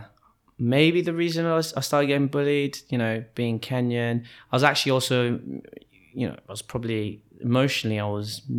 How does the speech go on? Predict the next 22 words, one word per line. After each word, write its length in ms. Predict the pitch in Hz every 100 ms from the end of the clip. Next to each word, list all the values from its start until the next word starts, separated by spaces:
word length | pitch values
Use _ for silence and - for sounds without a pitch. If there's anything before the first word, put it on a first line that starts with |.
| 110 - _ _ _ _
still 340 | - 139 123
probably, 440 | 110 120 110 110 104
uh, 260 | - 104 - _ _
really 220 | 120 113
unstable. 720 | 107 104 - 117 110 87 107 - - -
So 160 | - 123
whilst 240 | 120 120
I 60 | 113
could 180 | - 117
always 300 | 120 117 110
hold 320 | - 117 110
my 200 | 110 117
own, 460 | 113 110 104 104 98
you 100 | 104
know, 200 | 101 101
if 160 | 104
it 80 | -
came 200 | - 101
to 160 | 98 101
intellectual 560 | 101 101 101 101 - 92
battles 360 | 107 85 110
or 180 | 95 -